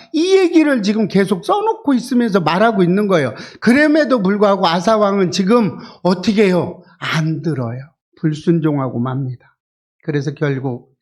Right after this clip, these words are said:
심판을 받게 되죠. 믿음은 일시적인 게 아니에요, 여러분.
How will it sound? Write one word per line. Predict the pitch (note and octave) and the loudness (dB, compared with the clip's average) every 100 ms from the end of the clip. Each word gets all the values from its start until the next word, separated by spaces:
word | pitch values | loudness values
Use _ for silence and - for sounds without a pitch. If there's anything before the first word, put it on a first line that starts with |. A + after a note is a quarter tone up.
| _ _ _ | _ _ _
심판을 | - - A#3 A#3 A#3+ - G3+ D3+ A#2+ - - - | -18 -10 -6 -6 -6 -6 -4 -4 -6 -10 -16 -14
받게 | C#3+ - D3 A#2+ | -14 -10 -10 -6
되죠. | B2+ A2 D#3+ D3 - _ _ _ _ _ _ _ | -6 -2 -2 -2 -8 _ _ _ _ _ _ _
믿음은 | E3 D#3+ F3 G#3 A3+ A#2+ - - _ _ _ _ _ _ _ | -2 2 2 2 0 -4 -10 -20 _ _ _ _ _ _ _
일시적인 | - A3 G3+ A3+ G3 F3+ D3 C3 | -2 -2 -2 -2 -2 -2 -2 -4
게 | |
아니에요, | D3 B2 B2+ B2+ G#2+ E3 | -4 -2 -2 -2 -2 -2
여러분. | A#2+ G2+ G#2 A#2 | -4 -6 -14 -20